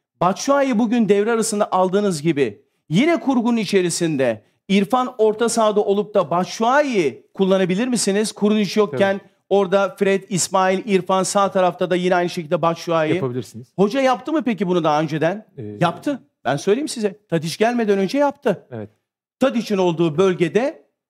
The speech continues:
Speaker 1: solda sol santrofor olarak kullandı. Edin Dzeko ile Batshuayi beraber oynamadılar mı çift
Speaker 2: Oynadılar.
Speaker 1: santrofor? Oynadılar. Kızıl Yıldız hazırlık maçında.
Speaker 2: Evet.
Speaker 1: Sonra bir daha gördük mü? Ancak hocanın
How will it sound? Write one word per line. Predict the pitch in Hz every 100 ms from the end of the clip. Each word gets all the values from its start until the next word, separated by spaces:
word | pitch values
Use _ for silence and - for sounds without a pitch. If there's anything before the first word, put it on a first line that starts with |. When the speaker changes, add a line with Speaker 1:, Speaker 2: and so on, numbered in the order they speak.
| _
Speaker 1:
solda | - - 226 208 254
sol | 269 254 262
santrofor | 240 220 202 202 202 190
olarak | 202 277 -
kullandı. | 311 311 247 165 120 _ _ _ _
Edin | 202 196 247 190
Dzeko | 254 240 220
ile | 208 180
Batshuayi | 185 190 - 220 214
beraber | 202 202 208 208
oynamadılar | 208 269 269 214 185
mı | 180
çift | 175 175
Speaker 2:
Oynadılar. | - 170 -
Speaker 1:
santrofor? | 165 196 214
Oynadılar. | 247 269 262 208 139 - _ _ -
Kızıl | 202 254
Yıldız | 240 202 254 226
hazırlık | 220 262 269
maçında. | 185 - 113
Speaker 2:
Evet. | 156
Speaker 1:
Sonra | - 277 320
bir | 269
daha | 233 190
gördük | 170 170 160 160
mü? | 247 339 _ _ _ -
Ancak | 247 262 269 196 _ _ _ _ _ _ -
hocanın | 185 175 247 311 294